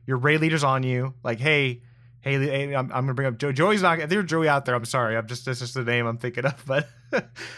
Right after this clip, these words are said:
like, little Joey, "Hey, you know, you're gonna have to swap to Warrior or, uh, you know, Demon Hunter. We just, we just can't have you at Windwalker this round. You know, we need you to ramp up that, you know, in, the, in two weeks." You know, wh-, what do you, would you say to someone like that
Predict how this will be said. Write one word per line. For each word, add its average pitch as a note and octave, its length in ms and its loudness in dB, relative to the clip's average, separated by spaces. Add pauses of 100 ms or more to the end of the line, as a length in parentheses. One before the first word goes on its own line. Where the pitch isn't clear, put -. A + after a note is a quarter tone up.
(140)
like, C#3+ 200 0
little E3 180 2
Joey, F3 320 4
"Hey, D3+ 340 0
you C3+ 120 -6
know, C3+ 80 2
you're C3 120 0
gonna D#3 140 0
have E3 140 0
to D3+ 200 0
swap D3 420 0
to C#3+ 220 -2
Warrior C3+ 640 0
or, A#2 300 0
uh, A2+ 260 -2
you B2 120 -8
know, A#2 60 -2
Demon C#3 220 -4
Hunter. A#2 200 -4
We A#2+ 120 -4
just, A#2+ 200 -10
we C3+ 80 -8
just - 120 -12
can't C3+ 140 -6
have B2 160 -2
you B2 80 0
at A2+ 60 -6
Windwalker A#2 380 -4
this G#2+ 200 -10
round. A2 320 -6
You A2+ 60 -6
know, A2+ 40 -4
we A#2+ 120 -4
need A#2+ 120 -6
you A#2 100 -4
to A#2 200 -4 (100)
ramp A#2 240 -4
up A#2 140 -6
that, A#2+ 400 -2
you A#2+ 80 -8
know, G#2+ 60 -6
in, G#2+ 60 -8
the, A2 80 -10
in A#2 200 -12
two A#2+ 160 -8
weeks." A#2 400 -8 (580)
You C3 80 -4
know, A#2+ 100 0
wh-, B2 640 -12
what E3 120 2
do G3 40 2
you, G3+ 80 0
would F3+ 140 -2
you D#3 100 -4
say D3 220 -2
to B2 80 -4
someone A#2+ 260 -6
like A2 220 -6
that G#2+ 340 -2